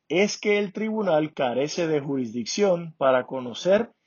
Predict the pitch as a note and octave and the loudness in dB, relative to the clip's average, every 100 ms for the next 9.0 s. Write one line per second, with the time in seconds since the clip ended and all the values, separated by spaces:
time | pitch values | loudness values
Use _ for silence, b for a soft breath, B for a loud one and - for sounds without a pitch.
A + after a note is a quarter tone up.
0 | _ _ - E3+ G3 E3 C#3 B2 C3+ D#3+ | _ _ -2 0 0 0 -2 -2 -4 -4
1 | E3 D#3+ D#3+ F#3+ G3+ A#2 - _ _ _ | -6 -6 -2 2 2 0 -6 _ _ _
2 | _ _ _ _ _ _ _ _ - A#2 | _ _ _ _ _ _ _ _ -16 -10
3 | A2+ A2 - F3 G3+ G#3 G3 - E3 D#3 | -8 -8 -4 -2 2 4 4 4 2 2
4 | F3 F3 E3+ F#3+ G3 F#3 G3 G3 F#3+ G3 | 0 0 -2 -2 -2 -4 -4 -4 -4 -4
5 | G3 G#3 G3 D#3+ D#3 b b b b - | -4 -4 -2 -2 -2 b b b b -4
6 | F#3+ F3+ G3+ A3 A3+ G#3 G3 E3 F#3+ F3+ | 0 2 0 0 -2 -4 -4 2 2 2
7 | G3 - D#3+ D3+ C#3+ C#3 A#2+ A2 - B2+ | -2 -4 -4 -4 -2 -2 0 -4 -6 -2
8 | C3+ E3 F3 D#3 A#2+ A#2 C3+ A#2+ - F#2+ | 0 0 0 -4 -4 -4 -6 -8 -12 -16